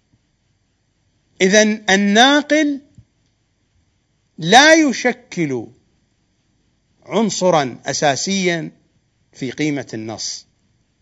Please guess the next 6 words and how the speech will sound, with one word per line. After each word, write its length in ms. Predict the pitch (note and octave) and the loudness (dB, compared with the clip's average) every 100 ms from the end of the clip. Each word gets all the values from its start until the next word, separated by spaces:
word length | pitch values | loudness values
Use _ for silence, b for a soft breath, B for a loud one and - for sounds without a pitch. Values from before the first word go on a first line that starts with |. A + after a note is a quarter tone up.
| _ _ _ _ _ _ _ _ _ _ _ | _ _ _ _ _ _ _ _ _ _ _
وإنما 800 | C3 C#3 F3+ F3 E3 D#3 D3 - | -8 -4 -2 -2 -2 -2 -4 -6
النص 640 | C#3+ D3+ A3+ A#3 - - _ _ - | -4 -2 -4 -4 -8 -12 _ _ -8
يحمل 560 | C#3+ G#3 - F#3 E3 D3 | -2 -2 -2 -8 -6 -4
القيمة 880 | B2+ A#2+ - F3+ G#3 G#3 G#3 G3+ - | -6 -10 -10 -8 -6 -8 -10 -12 -10
في 140 | C3+ | -8
نفسه، 400 | C#3 C3 - F2 | -8 -8 -10 -12